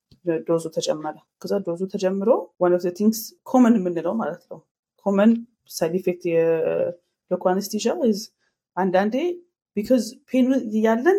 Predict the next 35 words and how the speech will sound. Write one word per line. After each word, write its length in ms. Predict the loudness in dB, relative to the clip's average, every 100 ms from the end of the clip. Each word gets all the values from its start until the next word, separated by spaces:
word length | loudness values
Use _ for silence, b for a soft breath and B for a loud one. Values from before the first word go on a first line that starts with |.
| 0
ሰውነታችን 580 | 0 2 2 0 -4 -4 -2
በፔን 320 | 0 0 0
ውስጥ 140 | -4 -4
ስለሆነ 300 | -2 0 0
ብለድ 200 | 2 0
ፕሬሸራችንም 500 | 0 0 0 0 0
ትንሽ 220 | -2 -6
ከፍ 200 | -6 -10
ይላል። 400 | -4 0 2 2 -2 -10
ኤንክሸስ 400 | -2 0 4 2 2
ነን፣ 180 | -2
you 80 | 0
know 100 | 0
what 100 | 0
I 40 | 0
mean? 180 | -2 -4
So 180 | -2 2 2 -2 -4
እንትንም 360 | -8 -4 0 0
ስለሆነ 320 | 0 2 4 4 2 2 2 2
እንትን 300 | 0 -2 -6 -2 -4 -4 -8
በሱ 240 | -6 -4 -2
ላይ 160 | 2 2
ትንሽ 260 | 2 0 0
ብለድ 180 | 0 -2
ፕሬሸርም 320 | -2 -2 -4
ከፍ 180 | -6 -6
ስለሚል፣ 340 | -2 -2 -2 -4
በዛ 160 | -2 2 4
ላይ 120 | 4
ደግሞ 260 | 0 -2
ሎካል 220 | -4 -2 -2
አነስቴቲኩ 560 | -2 -4 -4 -6 -12 -12
ስፓይናል 340 | -4 -2 -2
ኮርዳችን 460 | -2 -2 -2 -2 -4
ሲገባ 300 | 0 0